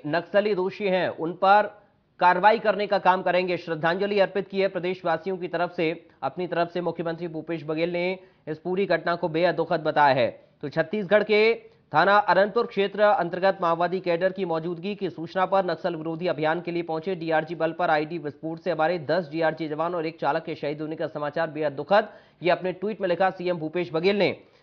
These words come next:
साथ ही उन्होंने लिखा कि हम सब प्रदेशवासियों ने अपनी श्रद्ध-, श्रद्धांजलि अर्पित करते हैं, उनके परिवारों के साथ दुख में हम साझेदार हैं, ईश्वर उनकी आत्मा को शांति दे। तो ये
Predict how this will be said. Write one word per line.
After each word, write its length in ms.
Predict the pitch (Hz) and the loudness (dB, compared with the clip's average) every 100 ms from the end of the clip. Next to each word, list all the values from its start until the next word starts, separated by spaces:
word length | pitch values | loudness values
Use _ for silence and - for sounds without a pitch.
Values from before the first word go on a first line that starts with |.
| _ - | _ 2
साथ 140 | 165 | 2
ही 100 | 196 | 2
उन्होंने 300 | 185 180 185 | 0 2 0
लिखा 220 | 170 185 | 2 2
कि 120 | 196 | 4
हम 120 | 190 190 | 0 2
सब 220 | 208 202 | 2 2
प्रदेशवासियों 720 | 175 175 185 165 156 196 180 | 0 -2 0 2 2 0 0
ने 60 | |
अपनी 240 | 175 175 180 | -2 -2 -4
श्रद्ध-, 360 | 160 147 - | -4 -4 -6
श्रद्धांजलि 600 | 151 156 147 156 170 185 185 | -6 -2 0 0 0 0 0
अर्पित 300 | - 196 - | 0 -4 0
करते 300 | 190 185 196 | 0 2 4
हैं, 240 | 196 220 - - - | 4 2 -6 -16 -4
उनके 240 | 165 185 | -2 -2
परिवारों 440 | 185 165 160 170 190 | 0 0 2 2 0
के 100 | 185 | 0
साथ 220 | 170 165 | 2 2
दुख 240 | 156 165 180 | 2 -4 -2
में 80 | 175 | -2
हम 100 | 175 | 0
साझेदार 480 | 160 143 143 165 | -2 0 4 4
हैं, 300 | 180 190 208 - _ 143 | 6 2 0 -10 _ -6
ईश्वर 340 | 165 196 202 | -2 2 2
उनकी 320 | 180 165 180 | 0 -6 0
आत्मा 320 | 156 151 165 | 2 2 -2
को 180 | 156 175 | -6 -6
शांति 380 | - 139 143 151 | -2 -4 -2 -2
दे। 360 | 156 147 - - _ - | 2 2 -2 -18 _ -8
तो 60 | |
ये 480 | 143 175 208 214 | 0 2 2 0